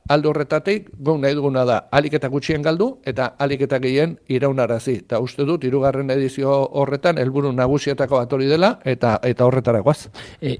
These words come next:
Speaker 2: ikusten duzu arriskurik, em, marketing ariketa bat bihurtzeko hau bakar batzurentzat, e, norbanakoren batentzat, baina batez ere erakunderen batzurentzat, txapa jantzi bai, irudia proiektatu bai,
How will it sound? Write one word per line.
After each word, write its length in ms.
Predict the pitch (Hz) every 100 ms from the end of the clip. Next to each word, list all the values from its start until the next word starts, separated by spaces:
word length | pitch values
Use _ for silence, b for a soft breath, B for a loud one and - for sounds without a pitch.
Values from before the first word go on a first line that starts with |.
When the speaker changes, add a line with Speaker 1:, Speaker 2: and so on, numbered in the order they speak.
| -
Speaker 2:
ikusten 440 | 117 135 123 175
duzu 240 | 151 - 101
arriskurik, 680 | 87 87 - 95 98 - -
em, 800 | 127 107 101 104 101 98 98 98 - -
marketing 560 | 127 143 147 139 123
ariketa 380 | 101 107 113 104
bat 180 | 98 92
bihurtzeko 480 | 98 101 - 101 98
hau 120 | 98
bakar 280 | 95 104 95
batzurentzat, 720 | 95 101 92 87 98 - -
e, 360 | 110 95 90 -
norbanakoren 680 | 110 117 143 143 - 131 131
batentzat, 440 | 131 143 139 151
baina 380 | 123 107 101 95 B B -
batez 220 | 110 120
ere 160 | 127 127
erakunderen 520 | 113 120 120 107 101
batzurentzat, 640 | 101 - 104 98 117 127 -
txapa 280 | - 120 123
jantzi 340 | 110 104 95 107
bai, 340 | 151 147 156
irudia 560 | - 113 117 113 107 107
proiektatu 640 | 95 117 117 120 120 107 107
bai, 300 | 117 127